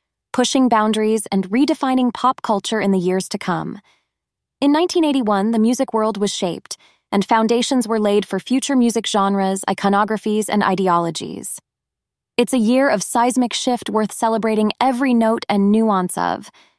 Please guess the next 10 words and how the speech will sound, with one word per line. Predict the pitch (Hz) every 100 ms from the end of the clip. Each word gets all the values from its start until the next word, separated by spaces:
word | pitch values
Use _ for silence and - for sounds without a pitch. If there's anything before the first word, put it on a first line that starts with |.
| _ -
as | 208
we | 247
continue | 269 254 302 330
to | 302
feel | - 240 240
its | 208 185
resonating | 202 233 269 262 254 240
echoes | 220 226 214 -
even | 220 226 208
today. | 202 202 208 - -